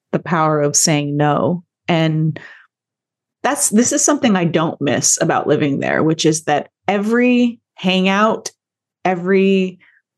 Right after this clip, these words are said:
walk, every meal, everything you're doing there is somehow, like, hinging on the brink of opportunity. Like, you could connect with someone and then end up making, you know, a,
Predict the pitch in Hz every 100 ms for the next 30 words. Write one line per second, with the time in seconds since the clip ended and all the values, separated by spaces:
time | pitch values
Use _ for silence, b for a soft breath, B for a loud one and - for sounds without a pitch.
0 | - 156 170 185 185 180 - - - 175
1 | 185 196 190 190 190 185 180 180 180 -
2 | 175 196 208 208 202 175 185 190 185 180
3 | 165 165 165 160 156 - 180 - 196 196
4 | 190 220 220 214 196 196 b _ _ _
5 | _ _ - 175 - 185 165 214 226 214
6 | 226 226 226 220 - 175 180 185 190 175
7 | 175 175 170 _ 175 180 190 196 185 107
8 | 175 175 170 190 185 208 285 330 - _
9 | - 160 147 - _ - 185 214 214 254
10 | 233 - 226 190 196 226 220 240 233 240
11 | 196 190 185 - 185 180 - 170 170 180
12 | 165 156 156 B B _ 185 175 170 -
13 | - 175